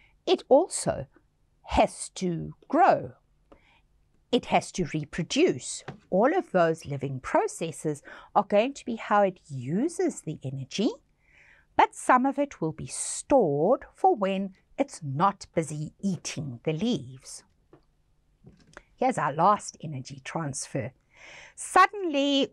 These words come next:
we see a predator in our lovely, peaceful scene, and this energy transfer is going to be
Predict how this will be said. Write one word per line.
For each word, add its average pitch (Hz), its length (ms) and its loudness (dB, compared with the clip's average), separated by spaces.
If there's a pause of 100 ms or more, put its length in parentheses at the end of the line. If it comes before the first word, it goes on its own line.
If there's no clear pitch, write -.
we 214 200 0
see 202 540 -2
a 185 80 0 (100)
predator - 880 -2 (1200)
in 202 200 0
our 175 480 4 (120)
lovely, 185 460 0
peaceful - 580 -6
scene, 151 580 -4 (720)
and 285 220 6 (120)
this 370 420 4
energy 165 440 -4
transfer - 560 -2
is 262 320 6
going 160 340 2
to - 140 -14
be 143 400 -6